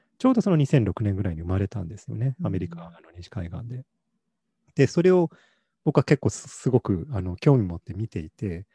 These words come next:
Speaker 1: というのも、ちょうどそのあたりの頃、僕は結婚した後で、
Speaker 2: ほう。
Speaker 1: まだ博士論文書いていなくて、しかもね、大学に雇われてるんですけど、任期切れ目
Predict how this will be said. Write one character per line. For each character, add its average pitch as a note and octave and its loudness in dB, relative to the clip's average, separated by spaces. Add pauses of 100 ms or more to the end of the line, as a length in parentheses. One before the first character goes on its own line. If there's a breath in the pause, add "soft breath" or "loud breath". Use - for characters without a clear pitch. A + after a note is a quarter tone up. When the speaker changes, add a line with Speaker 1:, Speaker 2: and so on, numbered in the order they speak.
(420)
Speaker 1:
と D3 0
い B2+ 4
う A#2 0
の G#2 -2
も、 F2+ -4
ち - -4
ょ F3+ 6
う G3 4
ど F3+ 4
そ E3 0
の D3+ 4
あ C#3+ 4
た C3 2
り F#2+ -2 (520)
の G#2+ -2
頃、 G2+ 0
僕 G2+ -6
は G2 -2
結 - -2 (140)
婚 E3+ 4
し - -8
た D#3 2
後 A2 0
で、 F#2 0 (100)
Speaker 2:
ほ E3 -8
う。 - -12
Speaker 1:
ま D#3 4
だ C3+ 6
博 G#2 2
士 E3+ 4
論 E3+ 4
文 G#2 4
書 B2 2
い B2 2
て - -2
い F#2 -2
な F#2+ -4
く - -14
て、 F2+ -4 (520)
し - -20
か - -2
も G2+ -2
ね、 F#2 0
大 A2 2
学 C#3 -2
に B2+ 2
雇 A#2 0
わ A#2 2
れ A2+ 2
て A2+ -4
る A2 0
ん G#2 -4
で E2 -6
す - -16
け - -12
ど、 E2 -6
任 A2 -2
期 C#3 -4
切 B2 0
れ A2+ 4
目 F2+ -2